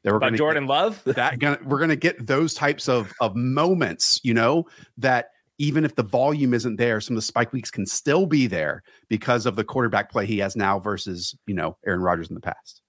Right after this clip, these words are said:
Speaker 2: He'll certainly have spike weeks. I think he's probably gonna be more of a wide receiver three, and you're drafting him as a wide receiver two in fantasy right now.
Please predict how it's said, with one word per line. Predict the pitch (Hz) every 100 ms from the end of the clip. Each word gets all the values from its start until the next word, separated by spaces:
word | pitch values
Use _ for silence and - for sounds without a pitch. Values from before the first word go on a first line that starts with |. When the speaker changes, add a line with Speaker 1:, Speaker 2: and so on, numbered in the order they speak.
| _ _
Speaker 2:
He'll | - 220
certainly | - 165 135 117
have | 107 92
spike | - - 104 -
weeks. | - 107 98
I | 104
think | 147 165
he's | 131
probably | 127 127
gonna | 123
be |
more | 117 117
of |
a | 104
wide | 107 107
receiver | - 107 101
three, | - 110 123 139
and | 107
you're | 101
drafting | 98 104 98 -
him | 104
as | 98
a | 92
wide | 92
receiver | 98 - 95 98
two | - 104 113 127
in | 117
fantasy | 123 120 123 120
right | 120 113
now. | 127 131